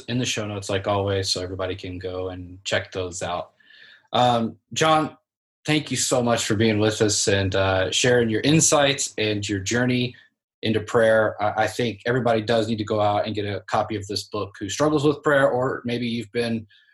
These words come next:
a prayer warrior for that thirty, forty, fifty years. I think, uh, I think this book will be a great encouragement to you and give you something that you didn't have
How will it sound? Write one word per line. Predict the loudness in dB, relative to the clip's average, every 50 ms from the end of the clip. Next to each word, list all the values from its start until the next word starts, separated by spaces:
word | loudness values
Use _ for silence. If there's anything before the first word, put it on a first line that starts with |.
| _ _ _ _
a | -2 -2
prayer | 0 0 2 2 2 2 2
warrior | 2 2 2 2 2
for | -2 -2 0 0 0 0
that | 0 -2 -2 -4
thirty, | -4 -4 -4 -6
forty, | -4 -4 -2 -2 -2
fifty | -4 -6 -8 -8 -8 -8 -10
years. | -8 -4 -4 -4 -4 -6 -8 -10 -12 -10 -10
I | -10
think, | -10 -6 -6 -8 -6 -8 -8 -6
uh, | -4 -2 -2 -2 -4 -6 -6
I | -8
think | -8 -8 -10 -12 -12
this | -14 -14 -12
book | -8 -10 -10 -8 -8
will | -10 -10 -10
be | -8 -8 -6 -6 -6 -8
a | -10 -6
great | -4 -4 -4 -4
encouragement | -6 -8 -8 -6 -6 -6 -8 -10 -12 -14 -14 -14
to | -14 -12
you | -12 -10 -10 -10
and | -12 -12 -12
give | -12 -12 -10
you | -10
something | -10 -10 -12 -16 -16 -14 -14 -14
that | -12 -12 -14
you | -14 -14
didn't | -16 -14 -12
have | -12 -12